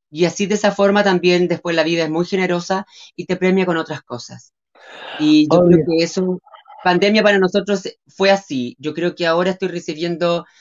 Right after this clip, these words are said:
Speaker 1: eh, estoy trabajando harto, me han salido hartos eventos,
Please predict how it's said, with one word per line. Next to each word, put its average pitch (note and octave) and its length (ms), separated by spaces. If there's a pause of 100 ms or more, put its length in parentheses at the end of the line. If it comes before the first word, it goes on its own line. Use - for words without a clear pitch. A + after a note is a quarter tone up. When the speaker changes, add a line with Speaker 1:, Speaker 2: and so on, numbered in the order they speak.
(220)
Speaker 1:
eh, D3+ 600
estoy G3 200
trabajando G3 560
harto, G#3 260
me F3 80
han F3 60
salido F3+ 260
hartos G3+ 320
eventos, F#3+ 540